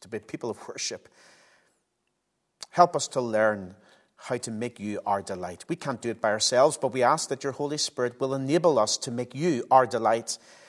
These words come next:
and help us not to be guilty of horrible ingratitude. Help us not to be like the man, the men described as senseless and fools, but let us see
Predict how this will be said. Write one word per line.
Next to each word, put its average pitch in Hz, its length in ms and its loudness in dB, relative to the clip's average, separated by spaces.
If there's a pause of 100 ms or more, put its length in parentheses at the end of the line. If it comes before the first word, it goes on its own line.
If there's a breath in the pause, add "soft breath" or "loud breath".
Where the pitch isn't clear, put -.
(520 loud breath)
and 110 100 -14
help 160 140 -2
us 160 100 -8
not 180 180 0
to - 60 -10
be 170 100 -6
guilty 101 600 -8 (560)
of 113 160 -4
horrible 107 640 0
ingratitude. 85 760 -14 (760)
Help - 200 -8
us 147 140 -8
not 139 280 -4
to 123 120 -8
be 101 340 -8 (1200 soft breath)
like 120 320 -2 (1040)
the 123 80 -10
man, 131 400 0
the 127 60 -8
men 127 460 -4 (760 soft breath)
described 113 560 -2
as 95 80 -6
senseless - 760 -4
and 95 100 -16
fools, - 680 -18 (680)
but 113 100 -12
let 127 200 -2
us 110 100 -6
see 95 460 -6